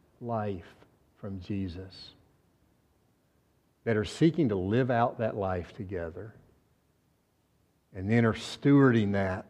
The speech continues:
life to neighbor, to the world, as far as Thailand. That's what we want to be about. That's what I want to give my life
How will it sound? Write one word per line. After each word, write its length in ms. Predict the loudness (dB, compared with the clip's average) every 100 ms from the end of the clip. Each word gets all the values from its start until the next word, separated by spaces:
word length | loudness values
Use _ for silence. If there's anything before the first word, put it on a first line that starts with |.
| -12
life 640 | -4 -2 -2 -6 -14 -20 -20 _ _ _ _ _ _ _
to 100 | -4
neighbor, 720 | 0 2 0 0 -2 -4 -10 _ _ _ _ _ _ _ _ _ _ -10
to 60 |
the 100 | -6
world, 580 | -4 -2 -2 -2 -6 -10 -18 _ _ _ _ _ _ _ _ _ _ _ _ _ _ _ _
as 80 | -20
far 300 | -8 -4 -4
as 80 | -6 -14 _ _ _ _ _ _ -16
Thailand. 420 | -14 -14 -16 -18 -20 _ _ _ _ _ _ _ _ _ _ _ -20 -20 _ _ _ _ _ _ _ _ -12
That's 180 | -6
what 140 | -2 -2
we 80 | -2
want 180 | -2
to 40 | -2
be 160 | -4
about. 420 | -4 -6 -8 -8 -12
That's 160 | -6
what 100 | -4
I 40 | -2
want 160 | -2
to 60 | -4
give 140 | -4
my 120 | -4 -4
life 300 | -4 -6